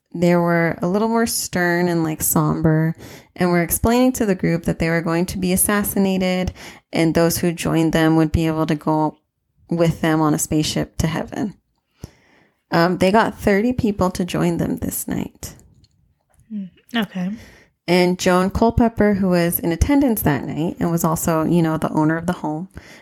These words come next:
Speaker 1: um, 'cause she was good friends with Claire, Clarence, um, Klug. Um,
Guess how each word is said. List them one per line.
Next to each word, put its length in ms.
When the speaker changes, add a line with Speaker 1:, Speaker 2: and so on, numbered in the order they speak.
Speaker 1:
um, 180
'cause 200
she 200
was 280
good 220
friends 400
with 120
Claire, 440
Clarence, 540
um, 300
Klug. 500
Um, 460